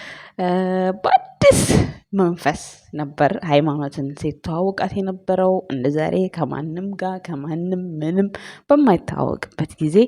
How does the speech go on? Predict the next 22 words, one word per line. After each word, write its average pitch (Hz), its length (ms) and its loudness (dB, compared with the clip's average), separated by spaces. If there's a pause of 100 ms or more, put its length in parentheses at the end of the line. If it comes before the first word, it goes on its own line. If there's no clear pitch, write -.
(300)
ልክ 277 200 2 (120)
ሃይማኖትን 151 680 -4
ነው 143 160 -2 (240)
ወደ 151 200 -2 (240)
ልብ 156 300 -4
ውስጥ 151 200 -12 (100)
ተቀብሎ፣ 151 460 -8 (120)
በፍቅርም 160 520 -4
በሉት፣ 143 420 -4
በጓደኝነትም 160 840 -2
በሉት፣ 160 320 0
በምንም 240 380 6
በሉት 214 320 10 (540)
ያስገባት። 160 680 -2 (680)
አሁን 311 260 12
ላይ 285 200 10
ግን 269 300 8
ያው 190 220 6
እየሆነ 175 480 0
ያለው 233 340 2
ነገር 262 280 8 (440)
ለሃይማኖት፣ 202 640 0